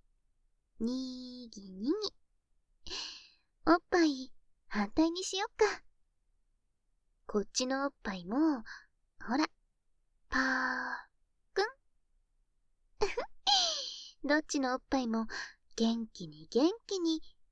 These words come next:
チューチューしようね。おっぱいチューチュー。おっぱいチューチュー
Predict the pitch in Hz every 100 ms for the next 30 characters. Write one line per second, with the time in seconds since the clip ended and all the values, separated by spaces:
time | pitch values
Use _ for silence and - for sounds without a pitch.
0 | - - 320 - 269 233 285 311 311 269
1 | 330 415 - - _ _ _ _ _ _
2 | _ _ _ _ _ _ _ _ _ _
3 | _ _ - 277 277 _ _ _ 240 220
4 | 190 160 _ - 302 311 277 240 _ -
5 | 392 392 339 _ _ _ - - - -
6 | - - 302 320 _ _ - 262 233 196
7 | _ - 320 320 302 269 - - 392 440
8 | 415 359